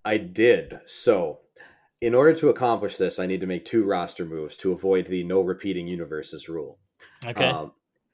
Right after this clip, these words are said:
Speaker 1: so Yasna turns Tom Nook to smoke, <laughs> and he's just
Speaker 2: <laughs>
Speaker 1: gone. And, uh, Thrawn retires after several incredibly successful military campaigns,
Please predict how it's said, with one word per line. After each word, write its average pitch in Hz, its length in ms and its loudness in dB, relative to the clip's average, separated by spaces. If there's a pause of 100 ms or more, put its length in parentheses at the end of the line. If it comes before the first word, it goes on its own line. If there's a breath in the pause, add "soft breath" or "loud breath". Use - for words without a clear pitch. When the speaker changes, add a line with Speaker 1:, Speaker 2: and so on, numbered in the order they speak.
(340)
Speaker 1:
so 101 440 6
Yasna 147 420 4
turns 120 340 2
Tom 117 260 2
Nook 104 200 0
to 113 100 -2
smoke, 82 380 -10 (180)
<laughs> - 200 -18
and - 240 4
he's 131 200 2
just 185 300 4
Speaker 2:
<laughs> 160 100 0
Speaker 1:
gone. 90 240 -10 (1040 loud breath)
And, 101 580 0 (380 loud breath)
uh, 92 260 -2
Thrawn 139 500 4
retires 113 640 4
after 104 260 0
several 101 540 2
incredibly 104 480 0
successful 98 480 -4
military 87 460 -4
campaigns, 78 760 -12